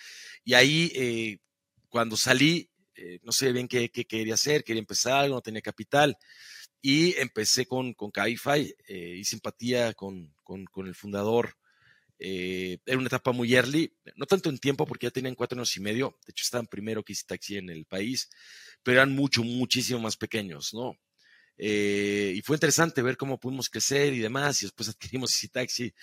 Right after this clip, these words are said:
y otras empresas, y, y se volvió el primer unicornio español, uno de los primeros de Iberoamérica. Fue una experiencia padrísima, ¿no? Ahí me tocaba,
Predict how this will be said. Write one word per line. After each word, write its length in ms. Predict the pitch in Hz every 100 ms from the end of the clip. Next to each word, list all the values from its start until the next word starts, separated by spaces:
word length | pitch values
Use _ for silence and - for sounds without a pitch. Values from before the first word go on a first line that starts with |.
| - - _
y 80 | 104
otras 200 | 117 107
empresas, 640 | 98 120 117 143 139 -
y, 360 | 101 95 85 82 _
y 100 | 82
se 140 | -
volvió 140 | 92 110
el 60 |
primer 240 | - 107 117
unicornio 840 | 113 - 107 107 117 113 107 92 _ _ _ - _
español, 500 | - - 110 117 147
uno 120 | 143
de 60 | 120
los 80 | 101
primeros 280 | 110 117 104
de 60 |
Iberoamérica. 640 | 101 101 101 120 120 - 131
Fue 140 | 120
una 80 | 117
experiencia 340 | - 107 104
padrísima, 640 | - 95 113 123 120 120
¿no? 160 | 123 123
Ahí 100 | 110
me 120 | 107
tocaba, 500 | - - 107 107 90